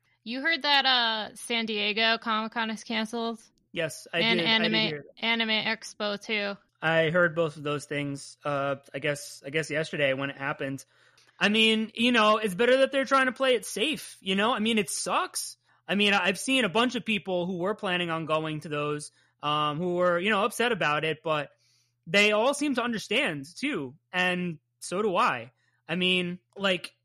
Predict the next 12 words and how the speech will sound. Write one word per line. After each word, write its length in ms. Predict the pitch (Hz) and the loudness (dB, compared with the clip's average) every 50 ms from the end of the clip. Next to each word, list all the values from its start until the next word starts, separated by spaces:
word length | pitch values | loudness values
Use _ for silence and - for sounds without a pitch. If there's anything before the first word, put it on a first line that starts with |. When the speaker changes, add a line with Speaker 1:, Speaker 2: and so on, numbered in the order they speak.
| _ _ - | _ _ -6
Speaker 2:
the 140 | 175 202 | -4 -2
numbers, 680 | 202 190 185 180 185 208 214 262 277 285 285 277 - - - | 0 0 0 0 0 2 2 2 2 2 0 -2 -6 -2 0
I, 120 | 180 190 | 2 2
I'm 200 | 170 185 185 180 | 4 4 2 2
hoping 520 | - - 180 175 175 - 240 254 269 277 226 | 2 0 0 0 2 0 0 0 0 0 0
anyway, 320 | 240 262 285 302 311 294 | -2 -2 0 0 0 0
knock 260 | 202 160 160 170 - | 0 0 -2 0 0
on 180 | 214 185 160 147 | 0 0 0 0
wood, 280 | 143 147 165 208 196 | 0 0 -2 -2 -2
that 120 | 165 170 - | -2 -2 -2
the 60 | 190 | -2
numbers 600 | 156 151 156 180 190 208 226 247 269 254 - | 0 0 0 2 2 2 2 2 2 -2 -6